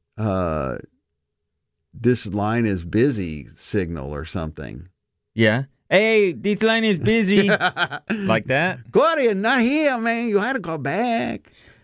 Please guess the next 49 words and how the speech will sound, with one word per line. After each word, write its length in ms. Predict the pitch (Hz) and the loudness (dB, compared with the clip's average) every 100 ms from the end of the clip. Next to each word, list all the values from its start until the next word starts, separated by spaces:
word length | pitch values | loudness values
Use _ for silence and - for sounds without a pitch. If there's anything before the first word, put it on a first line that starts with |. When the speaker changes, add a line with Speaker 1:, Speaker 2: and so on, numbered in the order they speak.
| _ | _
Speaker 2:
No, 200 | 110 113 | 2 4
I, 220 | 117 143 170 | 4 2 0
I 160 | 131 160 | 2 2
was 200 | 175 139 | 2 -2
occasionally 600 | 127 156 202 190 160 151 | 0 2 4 4 2 2
Speaker 1:
So 60 | |
Speaker 2:
on, 200 | 131 117 101 - - - | 0 -2 -6 -14 -14 -4
uh, 220 | 120 101 90 | 0 0 -2
Telcel, 920 | - 170 190 147 - 95 80 78 90 | 0 0 2 -2 -2 0 0 0 -2
which 280 | 95 87 - | -2 -4 -4
is 180 | 85 76 | -8 -6
the, 320 | 82 78 78 - _ _ _ _ - | -6 -4 -6 -14 _ _ _ _ -6
uh, 180 | 78 64 | -4 0
Mexican 920 | 92 110 - - 101 90 85 82 98 _ _ _ _ | 0 0 -4 -2 -2 0 -2 -4 -10 _ _ _ _
cell 380 | - - 123 104 | -14 0 2 2
phone 320 | - 101 92 | 0 -2 2
Speaker 1:
Okay, 380 | 120 143 160 151 | 2 4 2 2
that's 260 | 120 123 - | 2 0 -2
what 140 | 127 | 0
it 140 | 98 110 | 2 2
was, 260 | 143 143 | 0 -2
Speaker 2:
service. 40 | 104 | -4
Speaker 1:
and 160 | 101 | -2
that 100 | 110 | 0
was, 220 | 120 113 - | 0 -4 -4
it 60 | 117 | 0
was, 200 | 131 113 - | 0 0 -2
I 80 | 107 | -2
d-, 180 | 117 117 | -2 -4
called, 300 | 98 127 135 | -2 0 2
Speaker 2:
Yeah. 60 | 110 | 0
Speaker 1:
like, 140 | 104 | -2
three 180 | 113 120 | 0 -2
times 320 | 117 120 113 | 0 -2 -2
'cause 100 | - | -2
I 60 | 95 | -2
just 180 | 90 - | -2 -4
wanted 240 | 92 82 | -4 -4
to 60 | 82 | -4
hear 220 | 92 101 | -2 -2
it 100 | - | -2
three 200 | - 76 | -6 -8
times. 180 | 80 71 | -6 -2
Speaker 2:
Oh, 220 | 92 110 - | 0 0 -2
cool. 260 | 113 110 87 95 | -2 -2 -4 -2
Charge 280 | 117 131 127 113 | 2 4 4 2
Speaker 1:
Um, 60 | |
Speaker 2:
me 100 | |
a 60 | 98 | 0